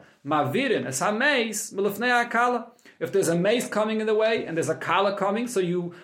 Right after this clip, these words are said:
put aside the mace in order to allow the kala to pass through. So it's brought there as a halacha.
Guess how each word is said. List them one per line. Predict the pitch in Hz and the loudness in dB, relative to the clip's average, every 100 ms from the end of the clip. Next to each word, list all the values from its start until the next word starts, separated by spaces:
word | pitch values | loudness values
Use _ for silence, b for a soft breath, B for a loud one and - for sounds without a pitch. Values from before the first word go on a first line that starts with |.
| B | B
put | - 233 | 0 2
aside | 208 - 220 190 139 131 147 | 2 2 4 4 2 -2 -4
the | |
mace | 175 233 269 202 190 | -2 2 2 2 -2
in | 190 | -2
order | 190 208 | 0 0
to | 208 | 2
allow | 196 196 226 220 | 2 4 4 4
the | 180 | 2
kala | 190 196 214 190 | 0 0 2 0
to | 170 | -2
pass | 170 180 180 - | -2 0 0 -2
through. | 208 277 - - _ _ | -4 -4 -6 -14 _ _
So | - 175 | -2 -2
it's | - | 0
brought | 202 233 | 0 0
there | 233 220 | 2 2
as | 196 | 2
a | 185 | 2
halacha. | 190 202 233 135 - | 2 2 0 -4 -10